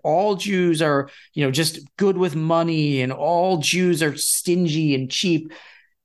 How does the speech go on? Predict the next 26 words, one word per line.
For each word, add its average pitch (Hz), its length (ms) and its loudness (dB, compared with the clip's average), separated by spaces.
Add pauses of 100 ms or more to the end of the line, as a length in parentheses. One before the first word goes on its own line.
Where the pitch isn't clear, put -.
you 208 100 2
know, 170 280 0
it, 196 200 0
it's, - 460 -2
it's, - 160 -4 (160)
it 196 100 2
all 202 300 2
adds 147 240 0
up. - 180 -10 (140)
And 165 160 0
some 196 160 2
of 196 160 2
it 185 80 2
is 175 120 -2
not 160 240 2
as 156 120 -4
pernicious 156 520 -2
as 131 140 -2
other 123 220 -2
things, 147 480 -2 (340)
but 160 300 0
the 175 140 -2
assumptions 175 920 -2
that 139 180 -4
people 139 300 -6
have 135 500 -2